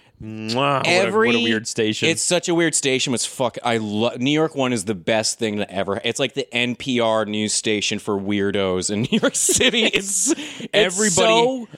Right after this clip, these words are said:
Speaker 1: everybody hates each other on
Speaker 2: Yeah.
Speaker 1: that network.
Speaker 2: Oh.
Speaker 1: Nobody wants to be working there.
Speaker 2: It's a high school news station in New York City.
Speaker 1: And
Speaker 2: It's
Speaker 1: it's
Speaker 2: so
Speaker 1: everybody watches it when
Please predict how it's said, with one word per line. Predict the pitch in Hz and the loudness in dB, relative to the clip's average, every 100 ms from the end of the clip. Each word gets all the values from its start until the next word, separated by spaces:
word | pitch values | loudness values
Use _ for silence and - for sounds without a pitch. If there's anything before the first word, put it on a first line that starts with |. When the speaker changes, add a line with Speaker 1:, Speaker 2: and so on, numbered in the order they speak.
| - | -2
Speaker 1:
everybody | 139 147 165 156 147 120 | 0 2 2 2 0 -4
hates | - 147 160 - | -2 0 0 2
each | 220 180 233 | 0 2 2
other | 220 220 | 4 4
on | 220 | 4
Speaker 2:
Yeah. | 180 170 | 4 4
Speaker 1:
that | 143 | 2
network. | 220 214 226 214 | 2 2 2 4
Speaker 2:
Oh. | 180 165 - | 4 2 2
Speaker 1:
Nobody | 135 151 160 165 | 2 2 2 2
wants | 151 147 - | 2 0 -2
to | 139 | 0
be | 123 | 2
working | 113 135 156 202 196 | 2 2 2 0 2
there. | 196 196 202 | 4 4 2
Speaker 2:
It's | 202 | 2
a | 165 | 2
high | - - 175 180 | 0 0 2 2
school | 185 - - 180 175 170 160 147 | 2 0 0 2 4 4 4 0
news | 123 139 151 151 135 | 0 0 2 2 2
station | - 143 123 - 120 | 0 2 0 0 0
in | 113 | 0
New | 120 120 | 2 2
York | 120 120 - | 2 0 0
City. | - 107 92 127 | 0 0 0 0
Speaker 1:
And | 127 | 0
Speaker 2:
It's | 127 - | 0 -2
Speaker 1:
it's | |
Speaker 2:
so | - - 135 139 143 143 | -2 0 2 2 2 2
Speaker 1:
everybody | 160 151 151 151 143 | 2 2 0 2 0
watches | 127 123 123 123 123 113 | 2 2 2 0 -2 0
it | 107 95 - _ | 0 0 -4 _
when | - | 0